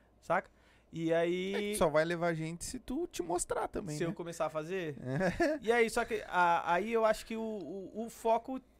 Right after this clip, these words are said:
Speaker 1: deveria ser internet.
Speaker 2: Sim,
Speaker 1: Sabe?
Speaker 2: também.
Speaker 1: Tipo assim,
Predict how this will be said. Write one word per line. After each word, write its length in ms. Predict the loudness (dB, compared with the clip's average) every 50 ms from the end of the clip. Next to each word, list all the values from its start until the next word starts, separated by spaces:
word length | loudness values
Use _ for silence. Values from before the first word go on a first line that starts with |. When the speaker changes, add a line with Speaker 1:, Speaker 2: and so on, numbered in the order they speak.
| -10 -6
Speaker 1:
deveria 400 | -4 -2 0 2 2 2 2 0
ser 220 | 0 -2 -4 -4
internet. 680 | -4 -2 0 2 2 2 0 -2 -4 -6 -8 -14 -20 -20 _ -16 -10
Speaker 2:
Sim, 260 | -6 -6 -6 -6 -8 -14 _ _ _ -8
Speaker 1:
Sabe? 140 | -4 -2 -2 -2
Speaker 2:
também. 140 | -4 -6 -10
Speaker 1:
Tipo 160 | -10 -10 -10
assim, 240 | -8 -8 -10 -14